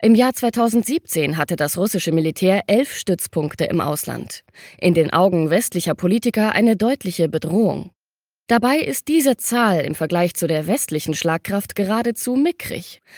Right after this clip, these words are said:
Allein die U S A haben im Ausland nämlich rund achthundert Militärstützpunkte. Dass die Medien im Westen die russische Perspektive oftmals außer Acht lassen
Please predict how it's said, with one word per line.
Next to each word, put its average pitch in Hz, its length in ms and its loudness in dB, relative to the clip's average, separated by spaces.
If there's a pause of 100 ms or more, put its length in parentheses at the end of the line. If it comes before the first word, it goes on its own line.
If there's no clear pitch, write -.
(140)
Allein 254 300 4
die 254 100 0
U 262 140 2
S 247 220 0
A 170 280 -2
haben 170 200 2
im 165 120 0
Ausland 208 580 -2
nämlich 202 320 2
rund 185 220 0
achthundert 208 720 -2
Militärstützpunkte. 156 1120 -4 (1300)
Dass 214 240 0
die 226 140 4
Medien 240 500 6
im 170 200 -2
Westen 185 540 -2
die 170 140 -6
russische 185 420 0
Perspektive 170 720 -2
oftmals 175 540 -2
außer 156 340 -4
Acht - 220 -4
lassen 151 380 -6